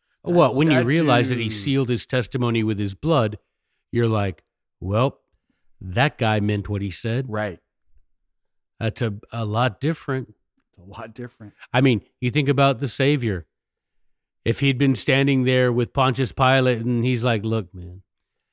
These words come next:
Speaker 1: if you just go home to Nazareth and chill, we can just end all this."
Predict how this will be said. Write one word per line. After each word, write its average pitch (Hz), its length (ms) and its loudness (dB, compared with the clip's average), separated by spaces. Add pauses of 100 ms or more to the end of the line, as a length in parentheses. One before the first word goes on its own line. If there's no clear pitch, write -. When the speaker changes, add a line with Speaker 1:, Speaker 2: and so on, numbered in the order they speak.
(300)
Speaker 1:
if 110 120 2
you 175 140 2
just 180 140 0
go 139 160 6
home 135 180 6
to 127 80 4
Nazareth 123 640 2
and 110 160 -2
chill, 127 500 2
we 127 100 0
can 117 140 -8
just 110 220 -4
end 120 180 -2
all 120 160 0
this." 131 260 -2